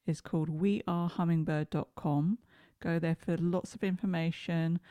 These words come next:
uh, signposting as well. It's a really excellent site. I checked it out myself. Um,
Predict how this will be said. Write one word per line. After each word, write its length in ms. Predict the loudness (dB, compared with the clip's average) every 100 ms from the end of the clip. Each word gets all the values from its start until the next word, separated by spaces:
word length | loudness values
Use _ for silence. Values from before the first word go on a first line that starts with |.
| -20 -20 _
uh, 180 | -2 -2
signposting 1000 | -2 -2 0 0 -2 -2 -2 -4 -4 -2
as 180 | -2 -4
well. 300 | -4 -2 -4
It's 160 | -6 -8
a 40 |
really 440 | -4 0 0 0
excellent 440 | -4 -6 -4 -4 -4
site. 280 | -6 -4 -4
I 40 |
checked 280 | -6 -8 -8
it 60 | -6
out 180 | -4
myself. 460 | -4 -8 -4 -4 -4 -8 -20 -20 -20 _
Um, 320 | -2 0 -2